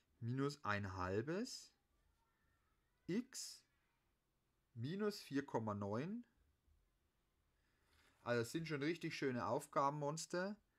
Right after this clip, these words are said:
Ist gleich dreizehn mal minus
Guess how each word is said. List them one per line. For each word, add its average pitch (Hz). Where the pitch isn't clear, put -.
Ist 143
gleich 147
dreizehn 117
mal 98
minus 117